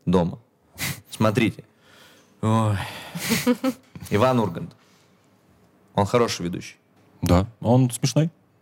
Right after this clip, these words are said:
Speaker 2: Мне
Speaker 1: Он
Speaker 2: нравится
Speaker 1: хороший
Speaker 2: его юмор.
Speaker 1: ведущий.
Speaker 2: Да.
Speaker 1: Это бесспорно. Сколько хороших ведущих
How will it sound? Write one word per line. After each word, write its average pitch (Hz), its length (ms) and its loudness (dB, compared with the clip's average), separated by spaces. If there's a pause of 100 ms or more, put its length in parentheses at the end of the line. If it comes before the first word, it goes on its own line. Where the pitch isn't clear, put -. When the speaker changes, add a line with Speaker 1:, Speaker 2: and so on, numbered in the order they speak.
(200)
Speaker 2:
Мне 104 220 4
Speaker 1:
Он 117 60 6
Speaker 2:
нравится 123 200 4
Speaker 1:
хороший 110 140 4
Speaker 2:
его 113 100 4
юмор. 104 140 6
Speaker 1:
ведущий. - 260 -2 (460)
Speaker 2:
Да. 101 120 0 (440)
Speaker 1:
Это 87 360 0
бесспорно. 92 540 -2 (640)
Сколько - 800 2 (140)
хороших 113 640 0
ведущих 110 640 0